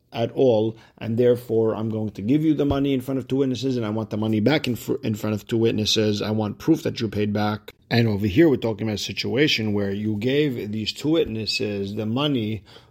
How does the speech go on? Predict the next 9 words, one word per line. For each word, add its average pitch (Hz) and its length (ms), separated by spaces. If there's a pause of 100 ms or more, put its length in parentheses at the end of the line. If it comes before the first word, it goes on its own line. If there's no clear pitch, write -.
(260)
with 117 540
two 156 200
other 135 240
witnesses 113 580
watching. 110 540
So - 220
I 110 120
gave 135 500
these, 113 360